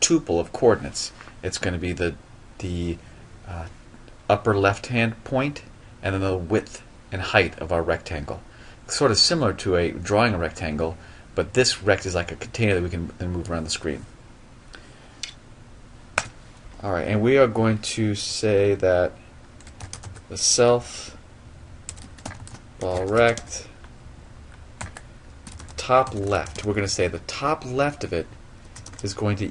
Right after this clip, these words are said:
equal, uh, let's say, uh, two, let's say one hundred, comma, two hundred.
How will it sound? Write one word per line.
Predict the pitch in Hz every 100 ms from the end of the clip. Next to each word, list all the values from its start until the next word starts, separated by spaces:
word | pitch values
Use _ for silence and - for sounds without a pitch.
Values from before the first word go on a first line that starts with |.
| 92
equal, | 110 113 104 95 95 98 - - - - - - - -
uh, | 90 92 95
let's | 107 123 -
say, | - - 107 101 98 98 95 98 - - - - - - - - - - - - - - -
uh, | 90 87 87 - - - - -
two, | - 143 147 139 139 - - - - - -
let's | -
say | -
one | 95 104 107
hundred, | 107 101 98 95 - - - - -
comma, | 92 92 90 87 87
two | - 82
hundred. | 85 62